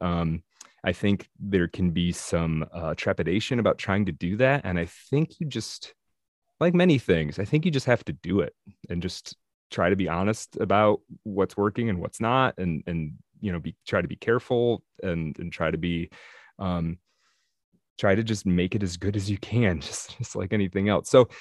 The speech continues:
so she undergoes this process and, and she meets the Diving Man, and, and at the House of Sleep, the, the, the therapeutic, if you wanna call it that, approach is that, um, they're all remembering their dreams as, as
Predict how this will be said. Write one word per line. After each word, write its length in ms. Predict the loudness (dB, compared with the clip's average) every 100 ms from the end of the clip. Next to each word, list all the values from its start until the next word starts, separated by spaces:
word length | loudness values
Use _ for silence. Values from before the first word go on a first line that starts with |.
| -18
so 120 | -4 -2
she 420 | 2 4 4 6
undergoes 420 | 6 8 8 8
this 140 | 6 2
process 500 | 4 2 2 -2 0
and, 180 | 0 0
and 200 | 0 -2
she 160 | 2
meets 200 | 2 2
the 100 | -2
Diving 420 | 2 4 6 6 6
Man, 380 | 6 4 2
and, 160 | 2 0 0
and 200 | -2 -2
at 220 | 2 2 2
the 80 |
House 280 | 2 2 0
of 80 | -6
Sleep, 400 | -4 0 0 -2 _
the, 360 | -6 -2 0 -2
the, 260 | -2 -2 -2 -6 _ _ -6
the 240 | -4 -4 -8 _ _ _
therapeutic, 880 | -2 4 4 4 0 2 2 0 -10 -18
if 100 | -6
you 80 | 0
wanna 180 | 0 0
call 280 | 2 4 4
it 80 |
that, 140 | 2 -2
approach 640 | -2 -4 2 2 0 -8 -20 _ _ -4
is 220 | -4 2
that, 400 | 2 4 2 -4 _ -6
um, 420 | -2 -2 -2 -6 _ _ -20 _ _
they're 220 | 0 4
all 180 | 6 8
remembering 560 | 6 4 4 4 2 2
their 120 | 0
dreams 720 | 0 0 2 2 2 0 -6 -10 -4
as, 540 | 0 0 -2 -8 -12 _ _ _ _ -2
as 480 | 0 0 -2 -8